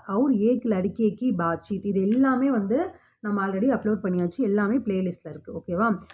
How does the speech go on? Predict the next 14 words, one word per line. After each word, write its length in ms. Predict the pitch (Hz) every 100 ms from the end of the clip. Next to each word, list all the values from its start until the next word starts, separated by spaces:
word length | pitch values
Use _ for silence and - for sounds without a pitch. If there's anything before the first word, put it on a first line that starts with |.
| - _
So, 400 | _ 233 285 - 202
ஆ, 280 | 196 185
இதெல்லாம் 380 | 185 196 202 214
வந்து 400 | 190 185 311 294
இம்பார்ட்டன்ட். 460 | 196 190 175 196 269 - _ _ _
அப்புறம் 340 | 220 202 240
வந்து 380 | 220 208 240 392 320 - _ _ _ _ _ _
பத்ரு 280 | 269 262 -
லேக்கன் 520 | 277 202 180 208 185
லெட்டர் 300 | 185 190 233
ரைட்டிங்ல 440 | 220 180 190 185 175
வந்து 360 | 175 190 320
ஃபர்ஸ்ட் 320 | - 220 - 226
ஒன் 320 | 202 160